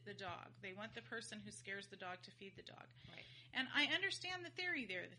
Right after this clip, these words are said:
Speaker 1: theory is, look, they aren't so bad. They have good stuff. But unfortunately,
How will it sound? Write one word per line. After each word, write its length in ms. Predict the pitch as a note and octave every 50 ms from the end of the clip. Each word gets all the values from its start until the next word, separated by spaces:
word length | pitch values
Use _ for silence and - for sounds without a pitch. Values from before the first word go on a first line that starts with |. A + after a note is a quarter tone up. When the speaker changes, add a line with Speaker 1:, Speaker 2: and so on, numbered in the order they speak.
| - B3+
Speaker 1:
theory 300 | C#4+ D4 C#4+ C4 A#3+ A3+
is, 160 | A3+ - -
look, 160 | C4+ C4+ B3+ -
they 160 | - A#3+ B3 B3+
aren't 160 | B3+ A3+ -
so 160 | - - G3+
bad. 300 | F#3 F#3+ F#3 F3 F#3 G3 F#3+
They 120 | G#3 G#3 G3
have 160 | G#3+ G3 F#3+ -
good 180 | - F#3 F3+ -
stuff. 400 | - - - B3 A#3 - - - - - - - - - - - - - -
But 220 | G#3+ C#4 C4+ C#4 C4+ -
unfortunately, 1120 | C4 C#4 C4+ - - - F4+ G4+ A4 - - D#4+ C4+ A#3 - A3 G#3+ G#3 G3+ G3+ G#3+ G#3+